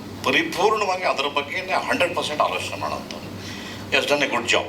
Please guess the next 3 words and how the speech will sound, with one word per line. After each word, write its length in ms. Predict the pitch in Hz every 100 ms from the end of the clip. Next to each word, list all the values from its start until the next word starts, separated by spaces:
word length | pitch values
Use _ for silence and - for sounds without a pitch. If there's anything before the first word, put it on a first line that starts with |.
| - - - - - - - - - 113
ನನ್ನನ್ನು 760 | 120 147 156 165 202 - 107 120
ನಗ್ಸೋಕ್ಕೆ 560 | 156 156 196 190 202
ಒಂದು 560 | 170 127 143 131 - -